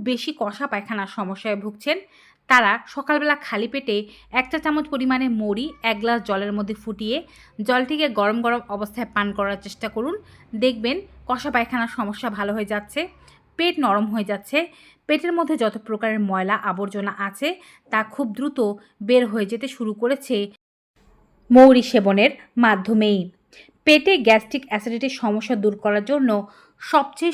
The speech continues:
সহজলভ্য উপাদান, যা আমরা রান্নাঘরের বিভিন্ন খাবারে সুগন্ধি হিসেবে ব্যবহার করে থাকি,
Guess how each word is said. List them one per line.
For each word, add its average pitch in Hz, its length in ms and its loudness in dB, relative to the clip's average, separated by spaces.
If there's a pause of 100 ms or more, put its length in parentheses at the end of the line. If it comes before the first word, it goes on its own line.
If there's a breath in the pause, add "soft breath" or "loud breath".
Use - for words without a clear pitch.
সহজলভ্য 233 560 -4 (140)
উপাদান, 233 460 2 (340 loud breath)
যা 208 240 0
আমরা 233 300 4
রান্নাঘরের 247 600 0
বিভিন্ন 226 400 -4 (140)
খাবারে 220 460 0 (400 soft breath)
সুগন্ধি 349 460 2
হিসেবে 339 320 2
ব্যবহার 202 360 0
করে 214 200 -4
থাকি, 254 340 -6